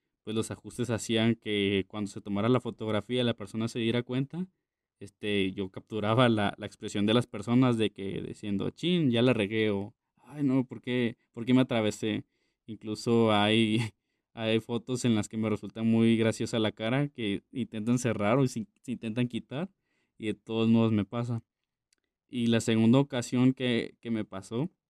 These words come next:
fue cuando estaba, cuando ya la primera vez que comencé a usar la cámara manualmente. Este, recuerdo que fue en Vallarta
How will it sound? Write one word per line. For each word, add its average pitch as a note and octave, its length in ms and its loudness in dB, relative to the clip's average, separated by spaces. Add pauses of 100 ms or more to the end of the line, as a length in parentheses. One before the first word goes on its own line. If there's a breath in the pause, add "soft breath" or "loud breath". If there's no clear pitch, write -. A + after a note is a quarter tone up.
(720)
fue A2 720 2
cuando G#2 340 -4
estaba, G#2 880 0
cuando G#2+ 240 -4
ya G#2 420 2
la A2 120 -2
primera A2 360 0
vez A#2+ 280 2 (560)
que G#2+ 240 -2
comencé G#2+ 560 -2
a A2 100 2
usar G#2 280 -4
la G#2+ 160 0
cámara G#2+ 500 0
manualmente. G#2+ 720 2 (880)
Este, G2+ 800 -2 (140)
recuerdo A2 420 -6
que G#2 120 -10
fue G#2 140 -6
en G#2+ 100 2
Vallarta A2 580 2